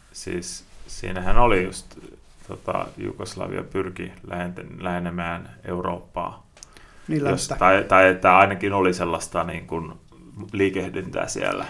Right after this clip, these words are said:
Speaker 2: Sanotaan,
Speaker 1: Ja
Speaker 2: että sitä,
Speaker 1: sitten
Speaker 2: just sitä liikehdintää oli nimenomaan näissä niinku Sloveniassa ja Kroatiassa ja, ja tota, jossain määrin Montenegrossa, Makedoniassa. Ja sit taas Serbia oli hyvin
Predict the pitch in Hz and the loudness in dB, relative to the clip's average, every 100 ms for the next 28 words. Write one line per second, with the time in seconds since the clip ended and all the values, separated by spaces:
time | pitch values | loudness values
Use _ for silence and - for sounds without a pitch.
0 | - - - - 170 175 185 185 - 165 | -12 -20 -20 -2 0 4 6 6 2 0
1 | 190 175 185 190 196 214 202 190 202 196 | 0 4 6 6 6 6 6 6 6 4
2 | 175 165 165 170 190 175 151 147 151 156 | 2 2 4 4 6 6 4 2 0 -2
3 | - 151 139 - 160 160 139 139 - 147 | -2 -4 -4 0 2 4 2 -2 -4 -4
4 | 143 139 - 147 139 143 151 - - - | -4 -4 -2 -2 -2 -4 -8 -6 -6 -8
5 | 76 78 - - - - - - - _ | -10 -12 -16 -20 -20 -20 -20 -20 -20 _
6 | _ 175 151 156 - 156 143 147 - - | _ 0 0 -2 -4 -4 -4 -6 -14 -20
7 | - - 220 214 180 175 165 156 151 143 | -20 -16 -10 2 4 6 4 4 2 2
8 | 143 143 143 151 151 - - - - - | 0 -2 -6 -8 -10 -10 -10 -10 -12 -18
9 | - - - - 156 160 175 - - - | -12 -10 -8 -10 -10 -10 -8 -6 -6 -12
10 | - - - - - - - - 175 165 | -20 -20 -20 -20 -20 -20 -18 -6 2 4
11 | 156 - 170 175 165 - 190 196 180 143 | 4 2 0 4 2 6 8 8 8 2
12 | 147 147 143 147 143 143 139 | -2 -2 -4 -2 -2 -2 -2